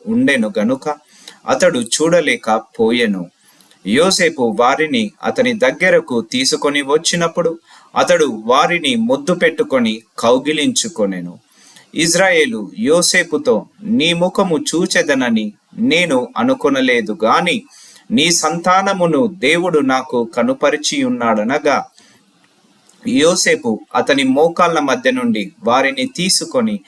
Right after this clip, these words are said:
అతనికి సాష్టాంగ నమస్కారము చేసెను. తరువాత యోసేపు ఇజ్రాయేళ్ల ఎడమ చేతి తట్టున తన కుడి చేతి ఎఫ్రాయిమును,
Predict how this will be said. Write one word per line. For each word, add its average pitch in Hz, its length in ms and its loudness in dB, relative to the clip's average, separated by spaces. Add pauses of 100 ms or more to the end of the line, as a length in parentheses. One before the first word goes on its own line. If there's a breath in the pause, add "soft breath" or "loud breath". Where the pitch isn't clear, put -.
(380 soft breath)
అతనికి 147 540 2
సాష్టాంగ 165 680 0
నమస్కారము 127 880 0 (180)
చేసెను. 110 480 -2 (520 soft breath)
తరువాత 160 640 2 (240)
యోసేపు 143 800 0 (120)
ఇజ్రాయేళ్ల 156 680 0
ఎడమ 135 480 0 (140)
చేతి 185 240 -2
తట్టున 120 540 0 (440 soft breath)
తన 139 140 4
కుడి 190 380 0 (120)
చేతి 160 500 0 (500 soft breath)
ఎఫ్రాయిమును, 165 1040 0